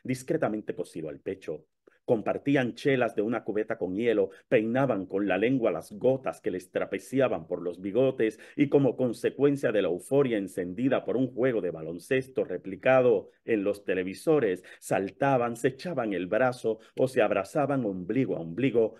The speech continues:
panza a panza, masa a masa. Los bauticé como los poliamor osos. En el instante en que uno me miró,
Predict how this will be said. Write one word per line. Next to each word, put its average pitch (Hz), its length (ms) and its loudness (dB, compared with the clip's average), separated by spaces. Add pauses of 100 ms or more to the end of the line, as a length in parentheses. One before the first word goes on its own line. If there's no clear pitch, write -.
(120)
panza 139 520 0
a - 100 -14
panza, 117 560 -4 (160)
masa 95 640 -8 (140)
a 90 100 -10
masa. 80 520 -14 (420)
Los 123 220 2
bauticé 104 680 0
como 113 180 0
los 95 220 0
poliamor 98 720 -2
osos. 90 500 -2 (220)
En 120 160 2
el 104 100 4
instante 147 560 4
en 117 120 2
que 110 160 4
uno 131 280 4
me 92 160 -4
miró, 120 440 6